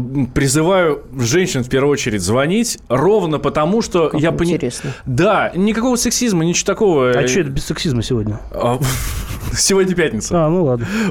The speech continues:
Speaker 1: Вот. Никакого сексизма, ничего. Просто, э, ну, девчонки, я знаю, что у вас есть вопросы.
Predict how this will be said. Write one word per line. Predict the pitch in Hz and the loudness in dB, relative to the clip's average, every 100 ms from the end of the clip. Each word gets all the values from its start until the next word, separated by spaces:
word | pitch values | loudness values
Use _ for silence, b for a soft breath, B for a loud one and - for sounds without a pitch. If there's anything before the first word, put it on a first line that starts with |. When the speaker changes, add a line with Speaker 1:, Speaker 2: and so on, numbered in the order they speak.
| - - | -4 0
Speaker 1:
Вот. | 156 160 123 B 240 170 | 0 0 -2 B -6 -2
Никакого | 160 196 202 | 0 2 0
сексизма, | - 254 233 180 | 0 -2 0 0
ничего. | 170 233 220 | 2 2 2
Просто, | 190 190 196 | 2 0 2
э, | 190 185 190 | 0 2 -2
ну, | 185 202 | 2 0
девчонки, | 180 196 233 190 | 0 0 0 0
я | 160 | 0
знаю, | 208 254 | 0 0
что | 180 | 0
у | |
вас | 165 165 196 | 2 0 0
есть | 175 131 | -2 0
вопросы. | 127 147 131 - 90 | 0 2 0 0 -6